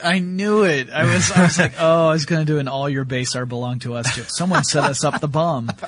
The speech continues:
Speaker 1: So,
Speaker 2: Well,
Speaker 1: all
Speaker 2: it
Speaker 1: right.
Speaker 2: could be, actually. If you, if you were trying to, if, if those pairs become corrupted, they will not work.
Speaker 1: Yeah.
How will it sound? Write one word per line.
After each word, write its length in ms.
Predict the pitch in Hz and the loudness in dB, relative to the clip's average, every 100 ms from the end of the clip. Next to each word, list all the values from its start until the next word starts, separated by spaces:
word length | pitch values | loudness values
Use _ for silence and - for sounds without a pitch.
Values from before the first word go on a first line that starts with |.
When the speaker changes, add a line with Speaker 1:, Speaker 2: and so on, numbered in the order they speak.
| - - - - - - | -14 -10 -12 -12 -20 -8
Speaker 1:
So, 540 | - 202 196 190 185 - | -2 4 4 4 0 -2
Speaker 2:
Well, 160 | 143 175 | 2 4
Speaker 1:
all 60 | |
Speaker 2:
it 40 | 151 | 2
Speaker 1:
right. 120 | 123 | 0
Speaker 2:
could 200 | 190 269 | -4 -2
be, 300 | 113 82 80 _ | -4 -4 -16 _
actually. 640 | - 131 - 113 85 85 - | -6 -6 -4 -6 -6 -10 -10
If 160 | 107 | -6
you, 160 | 139 139 | -2 -2
if 200 | 139 113 | -2 -6
you 280 | 131 120 110 _ _ - 170 | -6 -8 -10 _ _ -20 -18
were 180 | 139 123 | -4 -4
trying 420 | - 143 143 139 | 0 0 0 -2
to, 80 | 120 | -4
if, 160 | 117 113 | -4 -2
if 160 | 123 | -2
those 180 | - 147 | 0 0
pairs 280 | - 165 180 | 0 -2 -2
become 340 | 143 - 123 | -2 -2 -4
corrupted, 680 | - 113 160 - 78 76 104 - _ _ - - - | -2 0 0 -2 -14 -12 -14 -14 _ _ -20 -20 -10
they 200 | 101 127 | -2 0
will 180 | 143 151 | 2 2
not 200 | 151 131 | 0 -2
work. 380 | 123 - - - _ _ _ - | -4 -8 -12 -20 _ _ _ -6
Speaker 1:
Yeah. 260 | 151 113 | -2 -2